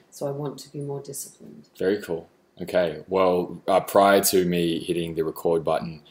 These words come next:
Speaker 2: uh, guys, Gia and I were having a very interesting conversation in which you were being really open about your life, your life story. And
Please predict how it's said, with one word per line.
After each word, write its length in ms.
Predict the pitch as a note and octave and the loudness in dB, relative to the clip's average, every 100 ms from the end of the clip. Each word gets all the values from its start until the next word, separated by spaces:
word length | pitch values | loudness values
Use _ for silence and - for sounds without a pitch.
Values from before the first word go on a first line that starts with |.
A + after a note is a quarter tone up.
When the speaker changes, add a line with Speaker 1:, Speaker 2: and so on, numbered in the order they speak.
| - - - _ - | -20 -20 -20 _ -6
Speaker 2:
uh, 280 | E2+ E2 D#2+ | 0 0 0
guys, 480 | D#2 E2 D#2+ - - | 2 2 2 -2 -8
Gia 200 | F2+ F#2 | 0 0
and 100 | F2+ | 2
I 120 | F2 E2+ | 2 2
were 100 | E2 | 0
having 280 | D#2+ E2 | -2 -2
a 340 | E2 D#2+ D#2+ D#2 _ _ _ - | -4 -4 -4 -8 _ _ _ 0
very 280 | F#2 F2 | 2 4
interesting 360 | F2 - - E2+ | 0 -4 -4 -4
conversation 800 | F2 D#2+ D#2+ E2+ E2 F2 D#2+ D#2+ | -4 -4 -2 -2 0 -4 -4 -8
in 120 | D#2+ D#2+ | -8 -8
which 180 | D#2 | -6
you 60 | E2+ | -4
were 60 | E2 | -2
being 260 | E2 D#2 | -4 -2
really 300 | D#2+ D#2 D#2 - | -4 -2 -4 0
open 220 | F#2 F2 | 0 -2
about 280 | D#2 - - | -4 -4 -4
your 120 | D#2+ | -6
life, 420 | E2 D#2+ E2 - | -4 -4 -4 -4
your 100 | E2+ | -4
life 180 | D#2+ D#2 | -2 -4
story. 600 | - F2+ D#2+ D#2+ D#2+ D#2 _ _ _ - | -2 0 2 0 -2 -10 _ _ _ -10
And 580 | E2 D#2+ D#2+ D#2+ D2+ | -4 -2 -2 -6 -10